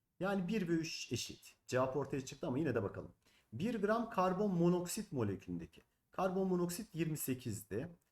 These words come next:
Karbon atomu sayısı demiş. Yani bir bölü yirmi sekiz mol yapıyordu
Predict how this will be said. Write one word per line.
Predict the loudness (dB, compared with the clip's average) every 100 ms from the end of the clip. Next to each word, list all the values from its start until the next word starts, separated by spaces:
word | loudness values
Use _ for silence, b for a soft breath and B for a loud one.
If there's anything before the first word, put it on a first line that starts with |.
| _ _
Karbon | 0 2 4 2
atomu | 2 0 -2
sayısı | -2 -4 -6 -10
demiş. | -8 -6 -8 -12 B B -6
Yani | -4 -2 -2 -4
bir | -4 -2 -2
bölü | -2 -2
yirmi | -2 -2 -2
sekiz | -4 -8 -6 -8 -4
mol | -4 -2
yapıyordu | -4 -6 -8 -8